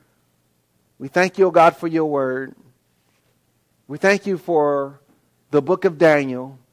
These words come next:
Reveal to us what you would have us to know, that we may, may be the mighty men of valor that you called us to, to be at such a time as this. We thank you, O God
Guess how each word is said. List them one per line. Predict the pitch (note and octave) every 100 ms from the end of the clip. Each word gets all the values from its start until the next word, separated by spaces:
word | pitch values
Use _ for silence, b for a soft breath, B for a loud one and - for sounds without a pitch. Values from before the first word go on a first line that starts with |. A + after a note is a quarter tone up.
| _ _ _ _ _ _ _ _
Reveal | D3 D3 G3 G#3
to | G3+ F#3
us | E3+ -
what | D#3 D3+
you |
would | D3
have | C#3+ F3+
us | F3+ E3+
to | -
know, | D#3+ D3 D3 C#3+ D3 _ _ _ _ _ _ _ -
that | C3+
we | E3+
may, | F3+ E3+ E3 -
may | C#3+ D#3
be | D#3
the | D#3+ D3
mighty | C#3+ E3+ F3+ F#3
men | F3+ F3
of | E3+ D3
valor | C#3+ B2+ A#2+ B2 B2 A#2+ _ _ _ _ _ _ _ _ _ _
that | A#2+ -
you |
called | - - E3 E3 D#3+
us | D#3+ -
to, | D#3 - _
to | -
be | D3 C#3 A#2+ G#2+ _ _ -
at | G#2
such | - B2+ B2+
a |
time | - - C3 B2 A#2 A#2+ A#2+
as | - A2 G#2+
this. | - E2+ E2+ _ _ _ _ _ _ _ _ _ _ _ _ _
We | A#2+
thank | - E3 D#3
you, | D3 C3+
O |
God | A#2 A2+ G#2 G2+